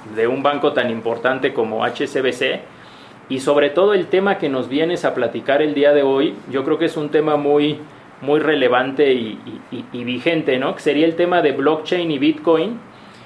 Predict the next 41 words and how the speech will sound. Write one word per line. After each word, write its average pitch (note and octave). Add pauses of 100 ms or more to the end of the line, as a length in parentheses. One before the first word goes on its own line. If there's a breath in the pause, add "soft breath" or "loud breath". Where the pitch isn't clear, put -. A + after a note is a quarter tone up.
(300 loud breath)
Y C3+
la C#3
verdad D#3+
es G3+
que A3+
como C#3+
tú F3
lo A3+
compartes, E3+
Luis D#3+
Fernando, D#3
a, A#2
a, A#2
a A#2
mí C#3+
me E3
gusta D#3
mucho D3+ (500 loud breath)
y B2+
a A#2+
lo A#2+
mejor D3+
te F3+
preguntaría, B2+
este, A2 (260)
si -
quieres E3+
que D3+
nos B2+
vayamos D3
a B2+
lo B2+
mejor B2
con D3
un D3
tema C#3+ (440)
lógico F#3
y E3
por C3+
ahí C#3
nos, D#3